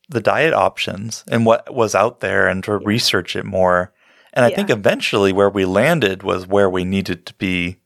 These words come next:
Speaker 1: you know, three months earlier, you know.
Speaker 2: Yeah, probably
Speaker 1: Ending
Speaker 2: a
Speaker 1: up
Speaker 2: year
Speaker 1: with, like,
Speaker 2: earlier. <laughs>
Speaker 1: a trial and error between different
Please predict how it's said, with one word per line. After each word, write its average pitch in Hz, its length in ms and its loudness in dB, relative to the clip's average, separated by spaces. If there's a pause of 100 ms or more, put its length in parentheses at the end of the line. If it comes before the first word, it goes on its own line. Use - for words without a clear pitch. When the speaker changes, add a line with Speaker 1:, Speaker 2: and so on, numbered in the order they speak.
(200)
Speaker 1:
you 107 100 -4
know, 90 140 0
three 101 220 -8
months 87 340 -6
earlier, 90 400 -2
you 98 140 -10
know. 95 240 -4 (340)
Speaker 2:
Yeah, - 180 -8
probably - 120 -2 (160)
Speaker 1:
Ending 107 140 2
Speaker 2:
a 101 40 4
Speaker 1:
up - 60 4
Speaker 2:
year 170 80 -6
Speaker 1:
with, 110 160 2
like, 170 200 4
Speaker 2:
earlier. 95 300 4 (100)
<laughs> - 120 -6
Speaker 1:
a 311 80 0 (760)
trial 117 420 4
and 107 120 2
error 165 260 2
between 110 480 -8
different 107 320 -2